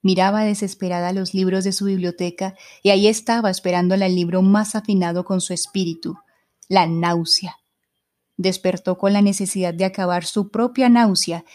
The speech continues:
y leer con el día correspondiente lo que sentía. De a pocos fueron llegando los insípidos y sentándose en el auditorio, así que ella con voz queda,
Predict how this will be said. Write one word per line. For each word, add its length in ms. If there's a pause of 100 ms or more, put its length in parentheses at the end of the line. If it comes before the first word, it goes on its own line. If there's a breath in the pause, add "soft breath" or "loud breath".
(160 loud breath)
y 100
leer 360
con 180
el 140
día 220
correspondiente 840
lo 120
que 100
sentía. 640 (840)
De 160
a 120
pocos 380
fueron 260
llegando 400
los 220
insípidos 800
y 80
sentándose 680
en 80
el 100
auditorio, 760 (400 soft breath)
así 320
que 240
ella 260
con 240
voz 260
queda, 480